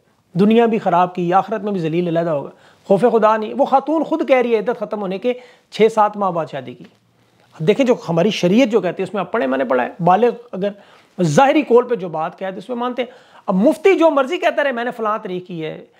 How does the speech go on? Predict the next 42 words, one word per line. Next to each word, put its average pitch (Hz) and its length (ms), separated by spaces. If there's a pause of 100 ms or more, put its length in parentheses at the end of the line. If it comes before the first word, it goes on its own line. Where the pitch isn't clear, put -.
(400)
ये 254 240
दीन 262 400
फरोश 240 560
मौलवी 202 320
जिनके 247 240
ऊपर 233 160
लताइफ, 226 460
लतीफ़े 220 380
बनते 190 320
रहते 170 200
हैं, 269 140 (720)
इनको 339 220
मुआवजा 254 360
अच्छा 320 220
दें, 359 120
वल्दियत 294 400
में 320 60
आपका 302 200
नाम 269 240
लिख 285 120
दें, 185 180
यकीन 156 300
करें। - 220 (280)
मैं 208 80
आपको 247 180
चैलेंज 302 320
करके 233 240
तो 208 100
चेक 262 240
कर 233 120
लें 185 100
जाके, 131 220 (800)
ये 170 80
जहन्नम 247 320
में 330 60
सबसे 311 180
ज़्यादा 285 180
यही 302 220
लोग 294 200
उलमाए 196 320
सू 190 160
होंगे। 131 340